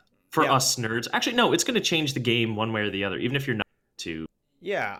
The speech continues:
Speaker 2: I think it's, uh,
Speaker 1: comics and stuff.
Speaker 2: big for nerds, and, like, obviously everyone who loves comic book movies is, uh, are really excited about this, and I think, uh, right off the get-go, it was kinda sad to see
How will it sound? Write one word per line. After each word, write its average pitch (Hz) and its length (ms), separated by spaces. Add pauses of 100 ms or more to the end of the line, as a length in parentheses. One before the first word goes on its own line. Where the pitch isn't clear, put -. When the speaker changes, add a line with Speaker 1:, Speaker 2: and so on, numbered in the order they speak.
(120)
Speaker 2:
I 165 100
think 202 220
it's, 202 240
uh, 147 40
Speaker 1:
comics 135 280
and 117 80
stuff. - 160
Speaker 2:
big 139 180
for 120 380
nerds, 123 500
and, 113 160
like, 107 160
obviously 127 460
everyone 113 360
who 107 180
loves 104 300
comic 104 340
book 107 180
movies 101 340
is, 98 320
uh, 95 640 (240)
are 104 260
really 101 540
excited 113 640
about 139 260
this, 156 340
and 101 200 (280)
I 113 140
think, 113 340
uh, 101 320
right 113 160
off 107 140
the 107 80
get-go, 104 540
it 113 80
was 104 180
kinda 107 240
sad 104 400
to 110 80
see 104 440